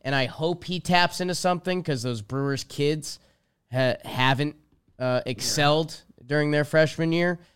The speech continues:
Speaker 1: but maybe it's coming. Maybe it's coming.
Speaker 2: He had a, Wiemer had a couple big games. He's the reason
Speaker 1: Yeah.
Speaker 2: they won the first two games. Uh, he made some great catches in the outfield, had the game-winning hit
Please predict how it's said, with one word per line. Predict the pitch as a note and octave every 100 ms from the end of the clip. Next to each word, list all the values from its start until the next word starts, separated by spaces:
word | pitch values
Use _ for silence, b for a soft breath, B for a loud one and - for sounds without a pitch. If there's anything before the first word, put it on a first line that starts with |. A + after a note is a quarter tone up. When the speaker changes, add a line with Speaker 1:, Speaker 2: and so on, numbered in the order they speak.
| b _
Speaker 1:
but | C3 C3 - C3
maybe | C#3+ D#3
it's | F3 E3+
coming. | G3 G3 G2+ - _ _ _ _ B2
Maybe | C3 C#3
it's | D3 -
coming. | C#3+ G2 F2+
Speaker 2:
He | B3+
had | A3+
a, | A#2+ -
Wiemer | G2 D3+ A3+ G#3+
had | F3
a |
couple | - D3+
big | B2+ A2
games. | A2 G#2+ G#2+
He's | A#2+
the | A#2
reason | C3+ C#3 B2
Speaker 1:
Yeah. | A2+
Speaker 2:
they |
won | A2+ A#2+
the | G#2+
first | - A2+ -
two | A#2 G#2+
games. | A2 A2 G#2+ G#2 -
Uh, | G2+ -
he | A#2
made | A2+
some | A2 G2+
great | F#2 -
catches | C3+ C3 C3 B2
in | A#2+
the | A#2
outfield, | A#2 A2 - A2+ A2
had | A2 B2 B2
the |
game-winning | A2 A#2 A2+ G#2+ G#2+
hit | G2 G#2 G2+